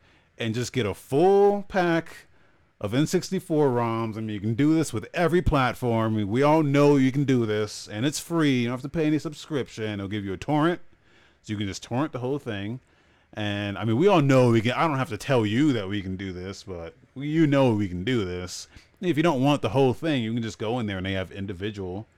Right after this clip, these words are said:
So if you just want, like, GoldenEye, GoldenEye's coming up a lot today.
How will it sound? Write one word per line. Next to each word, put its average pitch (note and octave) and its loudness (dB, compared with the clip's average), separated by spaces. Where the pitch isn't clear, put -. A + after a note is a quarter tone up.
So - -14
if E2 -14
you G2 -10
just F2+ -12
want, G2 -10
like, F#2 -10
GoldenEye, G2+ -10
GoldenEye's G2 -10
coming F#2+ -10
up E2+ -14
a E2 -12
lot F2+ -12
today. E2+ -14